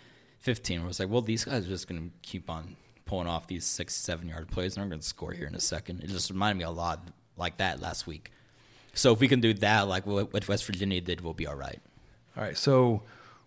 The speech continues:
Speaker 2: we've kind of touched on the line a little bit. Um, I wanna go ahead and get your prediction. How, how do you see this game going this weekend?
Speaker 1: You wanna steal my prediction?
Speaker 2: I wanna
Speaker 1: Really?
Speaker 2: s-, I wanna hear it. I wanna hear
Speaker 1: Wanna
Speaker 2: you give
Speaker 1: hear
Speaker 2: it to
Speaker 1: it.
Speaker 2: us.
Speaker 1: Um,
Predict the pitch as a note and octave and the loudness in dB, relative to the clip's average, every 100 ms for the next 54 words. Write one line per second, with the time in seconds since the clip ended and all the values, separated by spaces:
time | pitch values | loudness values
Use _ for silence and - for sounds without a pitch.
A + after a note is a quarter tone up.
0 | _ B2 A2+ C#3 C#3 A#2 - C3+ C3+ A#2+ | _ 2 6 8 6 6 4 6 6 6
1 | A#2 A#2 B2 C3 B2+ B2+ A#2+ B2 B2+ - | 6 6 6 6 6 4 4 4 2 -2
2 | B2 A2+ G#2+ G#2 G2+ - _ _ A#2+ D3+ | -4 -2 -2 -2 -4 -8 _ _ 4 10
3 | C#3+ A#2 A#2 G#2+ G#2+ - G#2 A2 G#2 G#2 | 12 10 8 2 0 0 0 0 0 0
4 | G#2+ A#2+ C3 - A2 G#2+ G#2+ G2+ G#2 G#2+ | 4 4 4 4 0 0 0 0 0 0
5 | G2 G#2 G#2 G2 - A2 A#2 A2+ C3 B2 | -2 -4 -4 -8 -6 -2 0 2 2 2
6 | A2+ A2+ B2+ D#3+ E3 - - - A2 A2 | 4 4 2 -2 -6 -14 -20 -4 2 6
7 | C#3 F3+ G3 - A2 F2+ - C3 A#2 - | 6 4 -2 -4 -4 -4 0 2 2 -2
8 | - A2 A2 B2 A2+ A#2 G#2+ G2+ F#2+ G2+ | -8 -4 -2 -2 0 4 6 6 4 2
9 | - - - - _ - G#2+ A2 A2 G#2 | -6 -16 -20 -20 _ -2 2 4 4 4
10 | G2+ F#2+ | 0 -4